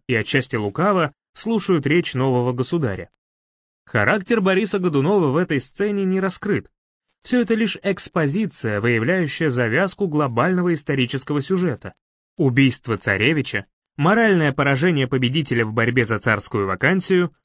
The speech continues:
явление самозванца. Собственно, сценическая интрига завяжется позже, в сцене палаты патриарха,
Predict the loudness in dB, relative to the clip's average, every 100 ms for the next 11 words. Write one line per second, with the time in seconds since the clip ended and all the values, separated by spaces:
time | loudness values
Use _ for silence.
0 | _ -4 0 2 2 0 0 0 -2 -2
1 | -2 0 0 -2 -6 -12 -14 _ _ _
2 | _ _ _ _ -4 -2 -2 -4 -2 0
3 | -2 -2 0 2 0 -2 -2 0 0 0
4 | -2 0 2 2 2 2 0 -2 -4 -2
5 | 2 2 0 -8 -14 _ _ _ -16 -4
6 | 0 2 2 -2 -2 0 2 2 0 -2
7 | -2 0 0 0 -2 -6